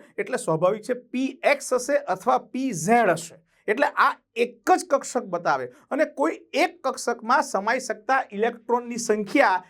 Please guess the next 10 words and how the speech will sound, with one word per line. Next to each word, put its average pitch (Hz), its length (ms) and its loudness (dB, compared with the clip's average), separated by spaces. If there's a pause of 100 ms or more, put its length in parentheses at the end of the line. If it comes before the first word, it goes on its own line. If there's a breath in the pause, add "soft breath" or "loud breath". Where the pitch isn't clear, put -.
એ 214 140 4
હંમેશા 214 420 0 (160)
બે 175 140 2
હોય, 131 220 2 (200 loud breath)
એટલે 208 180 2
આનો 220 160 -2 (140)
ઓપ્શન 202 440 -6
થશે 156 300 -4 (240)
ડી. 165 180 -2 (320 soft breath)
બરાબર, 294 240 6